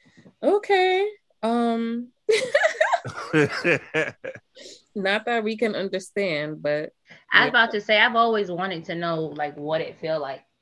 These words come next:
Speaker 3: to be in, like, if you had, if you, if I had a dick, what it would feel like
Speaker 1: I
Speaker 3: to
Speaker 1: was
Speaker 3: be
Speaker 1: just
Speaker 3: in.
Speaker 1: about to ask you this, Trina. If you woke up with a dick tomorrow, what would you do?
Speaker 3: Fuck everything.
Speaker 1: Oh God, you gonna,
Speaker 2: But
Speaker 1: you
Speaker 2: you
Speaker 1: going
Speaker 2: wouldn't
Speaker 1: out
Speaker 2: give,
Speaker 1: burning.
Speaker 2: but you wouldn't give no pussy away.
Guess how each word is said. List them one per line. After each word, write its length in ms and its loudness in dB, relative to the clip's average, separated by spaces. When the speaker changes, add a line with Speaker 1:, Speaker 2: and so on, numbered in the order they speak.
Speaker 3:
to 100 -12
be 220 -14
in, 200 -12
like, 220 -12
if 120 -8
you 140 -14
had, 320 -8
if 80 -20
you, 320 -18
if 120 -12
I 60 -8
had 260 -6
a 80 -8
dick, 240 -12
what 120 -8
it 60 -6
would 180 -10
feel 100 -10
like 140 -10
Speaker 1:
I 60 4
Speaker 3:
to 40 4
Speaker 1:
was 180 6
Speaker 3:
be 60 0
Speaker 1:
just 140 4
Speaker 3:
in. 60 2
Speaker 1:
about 240 2
to 120 0
ask 280 0
you 80 -4
this, 180 -4
Trina. 280 0
If 140 0
you 120 0
woke 200 4
up 140 -2
with 100 0
a 80 2
dick 260 -6
tomorrow, 520 -2
what 260 -4
would 140 -6
you 120 -4
do? 280 -6
Speaker 3:
Fuck 300 0
everything. 520 -4
Speaker 1:
Oh 340 -6
God, 460 -2
you 80 -4
gonna, 340 -4
Speaker 2:
But 160 -6
Speaker 1:
you 80 -8
Speaker 2:
you 80 -8
Speaker 1:
going 220 2
Speaker 2:
wouldn't 100 0
Speaker 1:
out 40 -4
Speaker 2:
give, 120 -2
Speaker 1:
burning. 280 4
Speaker 2:
but 140 0
you 100 -10
wouldn't 320 -2
give 240 -4
no 220 -4
pussy 420 -10
away. 420 -8